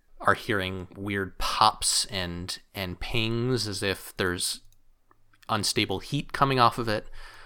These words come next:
Uh, so if this place is dependent on power in order to stay running, which the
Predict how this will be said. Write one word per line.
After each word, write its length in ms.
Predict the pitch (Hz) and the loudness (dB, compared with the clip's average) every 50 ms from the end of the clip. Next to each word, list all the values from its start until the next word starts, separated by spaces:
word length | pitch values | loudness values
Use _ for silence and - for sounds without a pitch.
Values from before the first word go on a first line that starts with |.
| - - - | -18 -8 2
Uh, 320 | - 101 90 87 90 87 - | 4 6 6 6 4 2 0
so 680 | - - - - 104 101 98 95 92 90 92 92 - - - - - - - - - - - - - - - - - - - - | 2 2 4 4 6 6 6 4 4 2 0 -2 -4 -8 -16 -20 -20 -20 -20 -20 -20 -20 -18 -18 -20 -18 -18 -18 -18 -18 -6 2
if 240 | - 135 151 - - | 4 4 4 6 6
this 160 | - 139 - | 4 4 4
place 320 | - - 139 131 131 131 143 | 6 6 8 8 8 6 6
is 140 | 139 123 | 2 2
dependent 560 | - 120 - - - 131 131 135 139 143 135 - | 2 0 0 4 4 4 6 6 4 2 0 0
on 240 | - 131 123 120 117 | 4 4 6 6 4
power 480 | - - - - 117 120 120 123 123 123 | 4 4 6 8 8 8 8 8 6 6
in 140 | 110 107 107 | 4 4 2
order 200 | 104 107 107 104 | 0 0 0 0
to 60 | 104 | -2
stay 280 | - - - - 107 98 | 0 0 2 4 2 2
running, 500 | 98 92 92 104 110 120 143 156 156 135 | 2 2 2 2 4 4 2 2 2 2
which 380 | 110 95 - - - - - - - | 0 2 2 2 2 2 0 0 2
the 320 | 101 90 87 90 90 87 | 2 4 4 2 0 -2